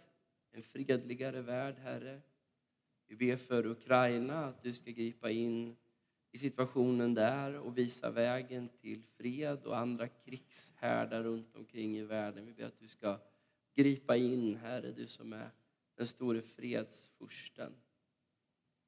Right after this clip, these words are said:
Vi ber för det som präglat Sverige den här veckan med en höjd terrorhotnivå.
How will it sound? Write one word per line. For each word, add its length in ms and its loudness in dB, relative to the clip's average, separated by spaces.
Vi 80 2
ber 160 8
för 140 2
det 120 8
som 220 0
präglat 640 2
Sverige 560 4
den 140 2
här 100 2
veckan 500 0
med 160 2
en 140 0
höjd 380 4
terrorhotnivå. 1600 4